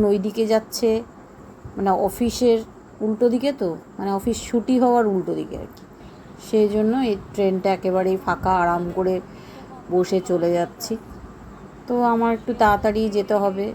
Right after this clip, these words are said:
একটু কেনাকাটা আছে, মেয়ের ভাবছি কিছু শপিং করে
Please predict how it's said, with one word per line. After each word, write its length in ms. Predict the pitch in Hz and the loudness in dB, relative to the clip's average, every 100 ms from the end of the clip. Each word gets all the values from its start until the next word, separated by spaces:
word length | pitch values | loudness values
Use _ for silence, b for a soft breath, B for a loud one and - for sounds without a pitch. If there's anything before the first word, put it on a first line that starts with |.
| - | -10
একটু 160 | 190 202 190 | -12 -8 -2
কেনাকাটা 480 | 190 196 202 196 196 196 | 0 0 -2 0 2 2
আছে, 220 | - 208 220 - - - - - - - 185 | -2 -6 -8 -14 -18 -18 -20 -20 -20 -12 -2
মেয়ের 260 | 190 202 196 | 2 2 2
ভাবছি 240 | 196 180 202 196 | 0 0 -4 -4
কিছু 180 | 185 190 196 - - | -4 -4 -4 -8 -6
শপিং 300 | 180 202 190 185 | -4 -2 -2 0
করে 140 | 190 | 0